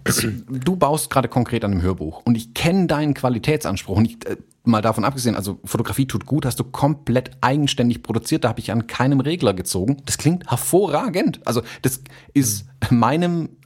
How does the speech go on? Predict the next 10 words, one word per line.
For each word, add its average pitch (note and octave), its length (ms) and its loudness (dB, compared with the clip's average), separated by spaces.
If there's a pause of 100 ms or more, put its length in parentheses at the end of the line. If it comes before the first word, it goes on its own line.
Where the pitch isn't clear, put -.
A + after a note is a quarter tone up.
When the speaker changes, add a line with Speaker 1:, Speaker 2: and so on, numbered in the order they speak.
Speaker 1:
Qualitätsanspruch C3 880 0
genügend. A#2 500 0 (720)
Speaker 2:
Vielen - 200 0
Speaker 1:
Das A#2 80 4
ist B2 180 2
jetzt - 0 -
Speaker 2:
Dank. A#2 140 6
Speaker 1:
sehr A2+ 140 4
Speaker 2:
Hör - 20 6
mal, B2+ 60 4